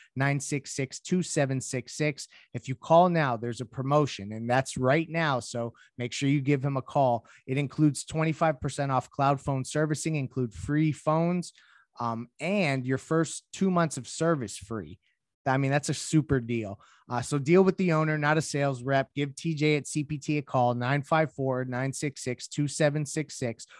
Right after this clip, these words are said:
or visit his website at C P T dash florida dot com. You can also find him on Twitter at C P T South Florida, and he's tagged in a lot of the Five on the Floor and Five Reasons Sports podcast tweets, uh, there as well.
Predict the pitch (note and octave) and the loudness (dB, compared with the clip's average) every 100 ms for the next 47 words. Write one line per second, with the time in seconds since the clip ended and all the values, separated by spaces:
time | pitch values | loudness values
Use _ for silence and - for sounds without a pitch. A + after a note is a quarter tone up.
0 | _ A#2+ A#2 C#3+ C#3+ D3+ C3 C3 C3+ A#2+ | _ -8 -2 0 0 -2 -2 0 0 -2
1 | - B2+ A#2 A2 - E3+ D#3 F3 D3 - | -2 -2 -2 -8 -4 -4 -2 -4 -4 -2
2 | E3 C#3 C3 C3 - C#3+ C#3+ C3+ B2+ C3 | -2 2 0 0 -2 0 2 2 2 0
3 | - - D3 D#3 D#3+ - _ C3 D3 D#3 | -2 -2 2 2 0 -8 _ -4 2 4
4 | D#3+ F3 - D#3 D#3 D3+ D3+ D3 C#3+ - | 4 4 2 2 2 0 0 0 -2 -2
5 | D#3 C#3 A#2 - - - A#2+ - D#3 D3 | 0 2 0 -6 -14 -8 -6 -4 -2 -2
6 | D3+ C#3 - C#3 - C3+ B2+ - C#3 C3 | -2 -4 -4 -4 -2 0 0 0 2 4
7 | B2 A#2 A#2 C3 C#3 - - C#3+ C#3 B2+ | 4 2 -2 -4 -6 -8 -2 0 2 0
8 | B2 A#2+ A#2+ A#2+ A#2 - B2+ A#2 A#2+ A2 | -2 0 0 0 -2 -2 -2 -2 -4 -6
9 | B2 A#2+ A#2 A2+ - - - A#2+ A2 C#3 | -2 0 2 -2 -10 -20 -10 -8 -2 2
10 | B2 A#2+ A2 B2+ C3 A#2+ A#2+ - - B2+ | 4 2 0 0 0 0 -4 -8 -6 -6
11 | - - D3 C#3+ C3+ A#2 A2+ - D3+ C3 | -6 -2 0 0 0 -4 -4 -4 0 0
12 | - - - - _ A2+ A2+ G#2+ B2 B2+ | -2 -12 -16 -20 _ -4 -2 0 0 0
13 | B2 A#2 D3 B2 G2 | 0 2 4 4 0